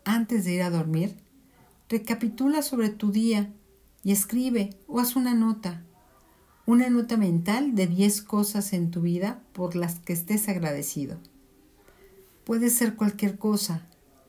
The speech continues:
desde estar agradecido por las flores de tu jardín, porque tu corazón late perfectamente bien por una hora o por una larga visita. Ah, ah, ah, no, ahí ya me salté algo. Porque tu corazón late perfectamente bien.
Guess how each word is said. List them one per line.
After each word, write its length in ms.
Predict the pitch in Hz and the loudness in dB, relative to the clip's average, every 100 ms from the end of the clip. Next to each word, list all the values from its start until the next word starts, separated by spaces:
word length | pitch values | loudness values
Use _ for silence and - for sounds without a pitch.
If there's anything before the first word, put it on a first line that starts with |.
| _ _ _ - | _ _ _ 4
desde 300 | 196 190 208 | 6 6 2
estar 280 | - 220 | 0 -2
agradecido 760 | 254 277 269 202 185 190 180 180 | 0 2 2 2 0 0 -2 0
por 140 | 175 | 0
las 240 | 170 165 - | 0 -2 -2
flores 280 | 175 175 180 | -2 -2 -2
de 100 | 165 | -6
tu 180 | 170 | -6
jardín, 640 | 170 - 147 151 156 220 - - - - _ _ _ | -10 -8 -6 -4 -2 -2 -4 -16 -20 -20 _ _ _
porque 280 | - 208 226 | -4 -2 -2
tu 180 | 214 202 | -4 -2
corazón 520 | 208 202 202 233 240 | 0 0 0 2 4
late 280 | 220 214 208 | 2 0 -4
perfectamente 1200 | - - 175 170 - 233 - 202 190 185 185 180 | -4 -2 -2 -2 -4 -6 -4 0 2 2 0 -2
bien 420 | 165 160 160 175 | -2 0 0 -4
por 220 | 175 175 | -4 -2
una 320 | 175 180 170 175 | 0 0 0 2
hora 420 | 202 196 170 - - | 2 2 -2 -8 -4
o 140 | 185 | -2
por 180 | 180 196 | 0 2
una 260 | 208 220 202 | 4 4 2
larga 420 | 196 202 202 190 | 2 0 0 0
visita. 560 | 170 170 - 170 190 196 - - - _ _ | 0 -2 -6 -6 -6 -6 -10 -20 -20 _ _
Ah, 140 | 202 - | -6 0
ah, 160 | 208 | 0
ah, 180 | 190 226 - | 0 -6 -4
no, 140 | 180 175 | -4 -2
ahí 140 | 185 | -2
ya 100 | 180 | -2
me 100 | 180 | -2
salté 280 | 170 165 165 | -4 -4 -2
algo. 200 | 160 160 - _ - - - _ | -2 -4 -10 _ -20 -20 -20 _
Porque 240 | 214 208 214 | 0 2 0
tu 160 | 202 | 0
corazón 500 | 220 214 214 269 262 | 0 2 2 2 4
late 240 | 240 233 254 | 2 0 -4
perfectamente 960 | - 190 180 202 202 196 180 180 180 | -2 -4 0 -2 0 2 2 2 0
bien. 320 | 165 160 147 | 0 0 -2